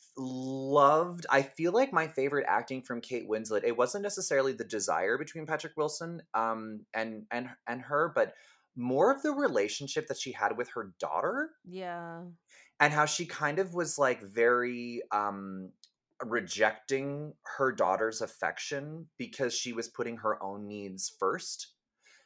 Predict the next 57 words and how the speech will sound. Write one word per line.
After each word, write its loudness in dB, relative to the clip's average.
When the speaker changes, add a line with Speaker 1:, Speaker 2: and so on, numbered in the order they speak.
Speaker 1:
Because 2
she 0
felt 6
like 2
she -6
wasn't 2
getting 0
what 4
she -4
wanted 0
out 4
of -2
life. 2
And -2
so 2
I 4
think -8
she, -2
like, 2
resented -2
her -2
daughter 2
a 0
little -4
bit. -2
And -2
the -2
part -2
that -2
killed -2
me -8
was -6
when -6
her 0
daughter 8
makes -4
her 2
a 2
little 0
frame, -4
and -6
she's -10
knocking 4
on 0
the 0
bathroom 2
door, 2
and -8
she's -10
like, -4
"Mommy, 0
Speaker 2:
Yeah. -
Speaker 1:
mommy," -6
and -8
then -8
she's -12
like, 0